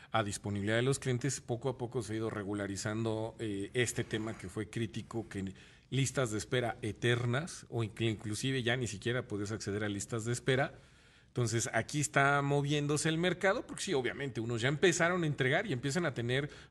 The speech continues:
producto disponible en sus inventarios, y nada más que ahora sí la batalla se pone más dura, porque recordemos,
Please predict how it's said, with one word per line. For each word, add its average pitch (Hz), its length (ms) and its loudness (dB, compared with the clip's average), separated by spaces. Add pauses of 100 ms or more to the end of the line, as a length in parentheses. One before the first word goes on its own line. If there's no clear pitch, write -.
(100)
producto 151 600 4
disponible 208 640 -2
en 180 80 2
sus 143 220 -2
inventarios, 180 640 2
y - 60 -12 (340)
nada 110 340 0
más 110 220 -2
que - 80 -8
ahora 110 140 2
sí 123 100 -2
la 123 140 2
batalla 113 580 0 (320)
se - 240 -2
pone 113 300 -2
más 156 240 2
dura, 170 240 2
porque 123 240 -2
recordemos, 120 480 0